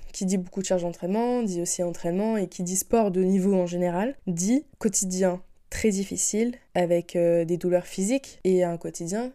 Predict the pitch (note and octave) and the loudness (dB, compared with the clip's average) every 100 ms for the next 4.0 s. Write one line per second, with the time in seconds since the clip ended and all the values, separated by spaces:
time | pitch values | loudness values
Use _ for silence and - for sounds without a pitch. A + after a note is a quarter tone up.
0 | - - G3 F#3 F3+ G3 A#3 - - - | -14 -2 0 2 0 0 -4 -10 -20 -10
1 | D#3+ D#3 F#3 E3 - - E3 E3 D#3+ F#3+ | -6 2 4 4 -4 -10 -6 -2 -2 -2
2 | G#3+ E3 - E3 D#3 D#3 E3 D3+ D3 D3 | -4 -8 -6 -6 -4 -2 -2 -2 -4 -6
3 | D3 D3+ - - F3 F3+ F#3+ G#3 - A3 | -8 -12 -10 -6 -2 0 0 -4 -2 -2